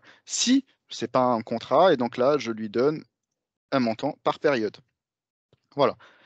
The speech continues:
Et donc lui, si moi là pour le coup, moi mon abonnement Crédit Bail, euh, bah, c'était, euh, euh, quatre-vingt-dix mille pour douze, euh, douze mois.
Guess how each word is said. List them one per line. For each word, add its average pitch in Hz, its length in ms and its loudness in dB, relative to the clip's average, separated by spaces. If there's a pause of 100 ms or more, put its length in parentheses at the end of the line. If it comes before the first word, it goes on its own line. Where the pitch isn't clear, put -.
(240)
Et 135 100 4
donc 160 200 2
lui, 196 340 0
si - 260 -4
moi 151 160 4
là 135 140 4
pour 131 160 -4
le 131 100 -4
coup, 156 180 -8
moi 135 160 -2
mon 117 380 -4
abonnement 117 540 -2
Crédit 117 400 -8
Bail, 123 400 4
euh, 110 500 0
bah, 110 160 -4
c'était, - 320 -6
euh, 117 320 4 (400)
euh, - 540 -6
quatre-vingt-dix 117 640 2
mille 117 460 2 (100)
pour 113 240 -4
douze, 107 400 -8
euh, 104 140 0
douze 113 240 -6
mois. 117 320 4